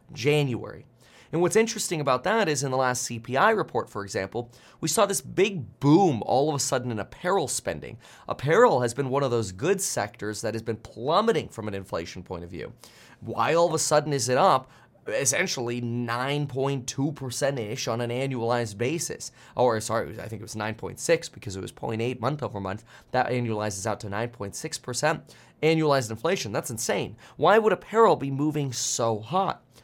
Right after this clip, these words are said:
Well, some are arguing it's because since January was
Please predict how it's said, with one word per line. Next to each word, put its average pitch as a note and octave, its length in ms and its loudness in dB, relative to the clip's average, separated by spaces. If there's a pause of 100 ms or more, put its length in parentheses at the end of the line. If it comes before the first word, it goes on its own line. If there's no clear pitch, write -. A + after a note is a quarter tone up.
(200)
Well, D#3 120 0
some A3 240 4
are G#3+ 100 8
arguing E3+ 500 4
it's C3 100 -8
because C#3 440 0 (640)
since A#3+ 460 4
January D3+ 640 2
was C3 260 -2